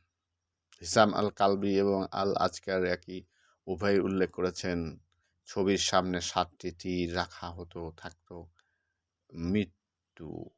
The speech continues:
কুমারিত্ব এবং বিবাহ, বিবাহের ক্ষেত্রে স্বর্গীয় সিদ্ধান্ত পেতে এগুলো ব্যবহার করা হতো। আল কালবির মতানুসারে হুবালের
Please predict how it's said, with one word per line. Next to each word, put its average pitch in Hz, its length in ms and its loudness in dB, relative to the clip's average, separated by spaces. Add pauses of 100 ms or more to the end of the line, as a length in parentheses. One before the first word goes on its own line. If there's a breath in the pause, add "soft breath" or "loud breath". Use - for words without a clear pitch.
কুমারিত্ব 104 920 2
এবং 101 280 0
বিবাহ, 101 560 2
বিবাহের 101 540 2
ক্ষেত্রে - 680 -12
স্বর্গীয় 98 560 0
সিদ্ধান্ত 92 640 -6
পেতে - 300 -10
এগুলো 92 360 0
ব্যবহার 87 440 0
করা 76 220 -8
হতো। 69 220 -20 (1080 soft breath)
আল 87 180 -2
কালবির 98 600 2 (200)
মতানুসারে 101 580 2
হুবালের 101 400 2